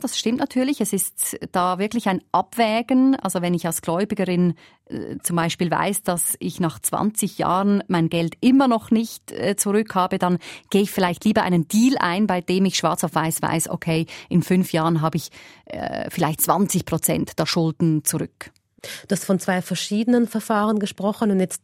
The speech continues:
Speaker 2: das Verfahren erwähnt, das Sanierungsverfahren, das für die Leute gedacht ist, die noch etwas auf der Seite haben.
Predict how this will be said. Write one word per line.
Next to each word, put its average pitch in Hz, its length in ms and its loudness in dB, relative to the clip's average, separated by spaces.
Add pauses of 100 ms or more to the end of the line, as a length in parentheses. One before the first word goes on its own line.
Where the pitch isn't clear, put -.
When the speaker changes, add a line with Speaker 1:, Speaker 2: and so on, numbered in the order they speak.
Speaker 2:
das 175 260 0
Verfahren 175 440 0
erwähnt, 170 340 0
das 180 140 -2
Sanierungsverfahren, 175 840 0
das 170 340 -4
für 180 200 -6
die 190 160 0
Leute 175 280 0
gedacht 170 360 -4
ist, - 180 -6
die 175 120 -2
noch 170 240 -2
etwas 196 520 -4
auf 170 200 -2
der 180 100 2
Seite 165 360 0
haben. 165 300 0